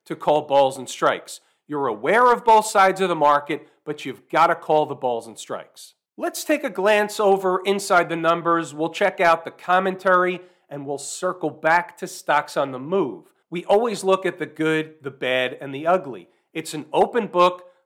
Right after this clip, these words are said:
There are no secrets. It's a WYSIWYG. What you see is what you get.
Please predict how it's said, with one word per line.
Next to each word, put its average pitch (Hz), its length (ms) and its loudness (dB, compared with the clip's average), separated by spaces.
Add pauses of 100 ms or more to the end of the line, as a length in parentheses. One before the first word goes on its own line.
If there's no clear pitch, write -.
There 139 140 -4
are 151 160 2
no 208 160 -2
secrets. 185 760 -4
It's 160 200 -8
a - 20 -4
WYSIWYG. 123 800 -6 (320)
What 175 280 -2
you 214 80 -8
see 180 440 -4
is 160 260 -12
what 139 260 -4
you 127 120 -10
get. 95 340 -14